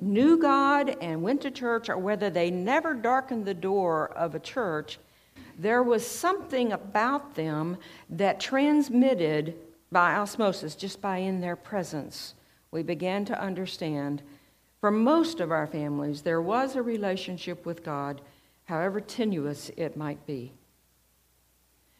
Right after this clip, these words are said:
And some of us came from families where God wasn't a presence at all. I'll never forget having a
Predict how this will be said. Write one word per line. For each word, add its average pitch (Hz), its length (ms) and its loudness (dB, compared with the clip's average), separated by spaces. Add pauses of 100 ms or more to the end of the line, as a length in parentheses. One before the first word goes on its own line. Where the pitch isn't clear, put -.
And 185 180 -2
some 254 220 6
of 254 140 6
us 220 100 0
came 220 320 0
from 214 320 -2
families 220 640 0
where 190 460 2
God 208 280 8
wasn't 208 580 0 (500)
a 175 40 -8
presence 208 600 0
at 196 160 4
all. 214 500 0 (1200)
I'll 233 120 10
never 262 280 6
forget 254 440 4
having 226 360 2
a 185 200 4